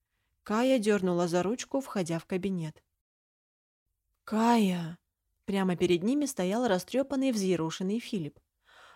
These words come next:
«Это ты, Кая!» Он бросился к ней на шею, обнимая, прижимая к себе ничего не понимающую женщину. А Амоа стоял позади, и все, что мог, только скрипеть зубами.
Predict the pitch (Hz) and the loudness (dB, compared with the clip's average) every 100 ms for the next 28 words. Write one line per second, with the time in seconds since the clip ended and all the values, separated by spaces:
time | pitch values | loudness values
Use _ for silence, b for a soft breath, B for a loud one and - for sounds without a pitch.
0 | B 202 196 202 - 262 226 - 233 247 | B -8 -6 -6 -2 2 2 0 0 2
1 | 254 190 165 156 - _ _ _ _ _ | 2 0 -2 -6 -14 _ _ _ _ _
2 | _ 240 269 220 254 269 262 233 233 - | _ 0 2 4 2 2 0 0 -2 0
3 | 190 202 208 233 - 185 147 139 180 B | 0 0 0 -2 -4 -6 -6 -8 -12 B
4 | B B B - 175 180 196 247 262 262 | B B B -4 0 0 0 0 -2 -4
5 | - _ 202 220 202 202 202 196 - 208 | -8 _ 2 2 2 0 0 -2 -4 -6
6 | 185 269 226 - 196 233 233 202 180 170 | -2 0 0 -2 -4 -2 -2 -2 -2 -2
7 | 170 175 - 202 220 220 165 147 - 151 | -2 -4 -4 -4 -2 -2 -4 -6 -8 -12
8 | 127 196 _ _ _ 190 170 185 285 285 | -12 -16 _ _ _ -6 -2 -2 -2 -2
9 | - 170 170 180 185 190 190 180 156 135 | -2 0 0 0 -2 -2 -2 -2 -6 -10
10 | 160 _ _ _ 185 - 170 - 151 170 | -12 _ _ _ -8 -4 -6 -4 -6 -4
11 | 233 285 - _ - 269 262 247 - 208 | -4 -6 -14 _ -6 -2 -2 -4 -6 -2
12 | 196 175 196 170 147 139 123 | -2 -2 -6 -4 -6 -6 -10